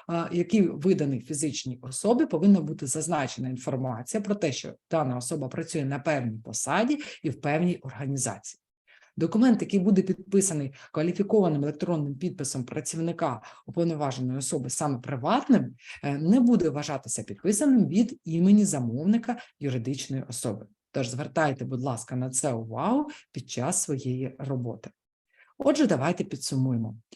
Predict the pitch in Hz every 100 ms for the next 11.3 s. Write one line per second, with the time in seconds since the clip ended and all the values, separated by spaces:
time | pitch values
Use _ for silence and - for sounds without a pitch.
0 | - - 233 294 226 - 151 123 113 -
1 | _ - 147 156 151 143 185 190 262 262
2 | 160 - - 131 127 156 233 277 170 143
3 | 123 123 160 - 277 208 202 120 120 -
4 | 113 127 135 202 - _ - 175 208 208
5 | 233 208 185 123 120 120 135 - 165 123
6 | 107 110 - 120 - 277 294 - _ -
7 | 131 170 151 190 226 - 302 202 139 -
8 | - 147 - 175 160 131 123 123 - 131
9 | - - _ _ _ - 120 165 208 208
10 | 151 135 143 - 151 160 - 123 117 -
11 | 180 226